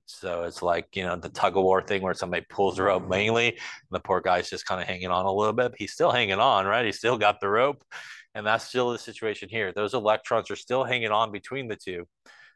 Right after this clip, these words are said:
but they're not being shared equally. And that's why we only get a partially positive charge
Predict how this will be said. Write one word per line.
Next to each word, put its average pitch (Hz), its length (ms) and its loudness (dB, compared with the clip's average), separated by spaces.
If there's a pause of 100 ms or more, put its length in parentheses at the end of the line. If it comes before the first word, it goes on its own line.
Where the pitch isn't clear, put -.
(120)
but 98 120 -6
they're 95 140 -2
not 95 240 0
being 101 160 -4
shared 92 320 -2
equally. 92 320 -8
And 87 100 -10
that's 92 180 -6
why 92 140 0
we 92 140 -2
only 92 160 -2
get 90 160 -2
a 87 100 -2
partially 110 500 0
positive 90 400 0
charge 87 420 0